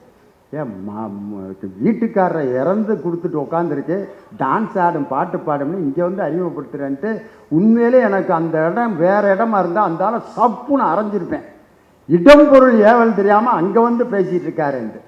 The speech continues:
இது எல்லாத்தையும் மீறி நடந்த ஒரு சம்பவம். அந்த மனிதருக்கு அர-, முழு அரசு மரியாதை கொடுத்து அவருடைய இறுதிச் சடங்கிலே தமிழக முதல்வர் கலந்து கொண்டதுதான்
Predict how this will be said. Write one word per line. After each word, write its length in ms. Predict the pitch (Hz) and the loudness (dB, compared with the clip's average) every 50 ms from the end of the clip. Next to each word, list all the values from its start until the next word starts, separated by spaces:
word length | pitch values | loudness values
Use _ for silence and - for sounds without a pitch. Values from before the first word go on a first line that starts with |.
| _ _ _ _ _ _ _ _ _ | _ _ _ _ _ _ _ _ _
இது 280 | - 113 - 123 131 139 | -12 -8 -6 -4 -2 0
எல்லாத்தையும் 720 | 151 160 170 175 185 196 208 208 - - 214 202 190 170 | 2 2 2 4 4 4 2 0 0 -4 -2 -2 0 2
மீறி 300 | 160 170 175 185 180 165 | 2 4 4 4 4 2
நடந்த 460 | 147 147 139 139 165 165 170 160 151 | 0 0 -2 -2 -2 -2 -2 -2 -2
ஒரு 140 | 147 139 127 | -4 -4 -6
சம்பவம். 640 | 107 131 135 147 156 156 147 143 123 113 98 - - - - _ _ _ _ _ - _ | -6 -6 -6 -4 -2 -2 -2 -2 -4 -6 -8 -14 -18 -20 -20 _ _ _ _ _ -20 _
அந்த 280 | - 123 123 120 123 | -8 -8 -6 -4 -2
மனிதருக்கு 720 | 117 123 131 151 185 202 190 190 185 170 170 - 147 143 135 | -2 0 2 4 4 4 4 4 4 2 2 0 -2 0 0
அர-, 460 | 120 123 131 147 165 185 202 190 151 | 0 2 2 2 2 4 2 2 2
முழு 440 | 139 160 175 190 214 226 220 214 185 | 6 8 8 8 8 8 8 8 8
அரசு 480 | 156 156 165 180 202 185 - - 185 | 6 6 6 4 2 2 0 -2 0
மரியாதை 560 | 160 160 160 160 180 185 180 170 160 160 156 135 | 2 2 4 6 6 8 8 6 4 4 2 2
கொடுத்து 680 | 156 165 190 202 202 202 233 254 240 170 - - - - - | 4 4 4 4 4 8 10 10 10 10 6 0 -8 -8 0
அவருடைய 540 | 160 156 160 160 151 143 151 143 143 151 190 | 2 4 4 4 4 4 6 6 8 10 10
இறுதிச் 380 | 214 240 226 240 226 - - | 10 10 6 4 2 4 4
சடங்கிலே 580 | 185 175 185 180 175 170 170 165 156 147 117 - - - - | 4 4 6 4 6 6 6 6 4 2 0 -2 -6 -12 -2
தமிழக 500 | - 156 170 190 226 226 233 226 196 196 | 4 4 6 8 8 8 8 8 8 6
முதல்வர் 500 | 180 165 170 170 208 208 196 196 180 - | 6 6 6 8 8 8 8 6 6 4
கலந்து 380 | - - 165 185 214 220 214 214 | 4 4 6 8 8 10 10 10
கொண்டதுதான் 640 | 190 190 185 180 180 170 170 170 165 160 147 143 139 | 10 10 10 8 8 8 8 8 6 6 4 4 2